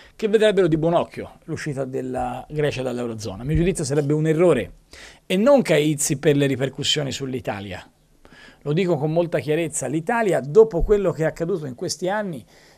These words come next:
è, non è più dalla parte dell'imputato, non è più dalla parte dello studente da riprendere. Questo è un fatto positivo di cui dobbiamo essere felici. Naturalmente le conseguenze sarebbero su tutta l'Eurozona, ma non segnatamente sul nostro Paese,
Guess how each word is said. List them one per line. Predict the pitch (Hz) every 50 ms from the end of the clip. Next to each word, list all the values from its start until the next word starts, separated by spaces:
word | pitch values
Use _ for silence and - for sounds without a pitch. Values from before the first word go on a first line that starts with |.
| _ _ _ -
è, | - 202 208 214 202 196 - -
non | 196 175 185 226 254 240
è | 220
più | 165 - - 208 233 247 247 233
dalla | 165 175 170 170 170 170
parte | - 196 196 196 196 - - _ - 196 180 175 165 160 147
dell'imputato, | 143 151 160 170 170 170 165 165 160 160 165 165 156 160 - 165 156 170 196 175 135 110 - 127
non | 117 123 151 160
è | 160
più | 156 - 214
dalla | 175 180 165 160
parte | - 185 196 185 196 180 160
dello | 160 156 156 156
studente | 151 - - 175 156 165 175 185 180 165 175
da | 151 151
riprendere. | 139 143 151 143 165 208 196 170 131 135 151
Questo | 160 208 180 175
è |
un | 135
fatto | - - 127 - 135
positivo | 120 147 151 156 202 226 311 302 196 135
di | 110
cui | - 135
dobbiamo | 135 131 127 131 135 139 143
essere | 143 139 - - 147 143 135 131 - - - - _
felici. | - 180 214 247 220 -
Naturalmente | 131 117 104 110 107 107 123 165 160 160 131
le | 113
conseguenze | 101 110 110 - 107 120 156 156 156 151
sarebbero | - 107 107 143 139 131 139 131 123 120 - - - - _
su | - - 135 123
tutta | - 175 160 156 151
l'Eurozona, | 143 143 139 135 135 135 117 135 139 123 113 107 107
ma | 123 143
non | 156 185 240 240
segnatamente | - - 175 165 180 165 170 165 175 190 - - 170
sul | - 160 143
nostro | 143 151 147 - - 147 110
Paese, | 123 156 170 160 127 98 101 95 -